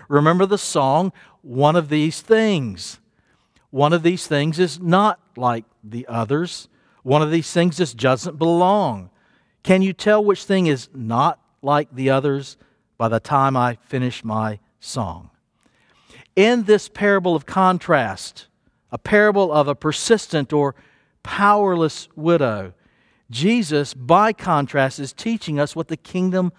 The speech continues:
of God is not like. First, we observe a contrast in Judges.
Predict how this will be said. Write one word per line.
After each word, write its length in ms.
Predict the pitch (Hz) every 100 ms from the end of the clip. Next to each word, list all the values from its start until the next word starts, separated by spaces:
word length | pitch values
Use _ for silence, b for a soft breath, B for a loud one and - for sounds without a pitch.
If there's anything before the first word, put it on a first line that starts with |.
| b b
of 120 | 151
God 500 | 139 113 101 104 113 _ _ _ _ _ _ -
is 300 | 135 127 120
not 580 | 143 156 131 127 - _ _
like. 500 | 127 120 110 78 _ _ _ _ _ _ _ - -
First, 320 | 160 165 -
we 140 | 147
observe 480 | 139 127 165 143 139 b b b
a 100 | 139
contrast 1040 | - - 208 220 220 - 127 120 139 - - b b b
in 440 | 156 151 151 143 120
Judges. 680 | 147 170 139 139 110 92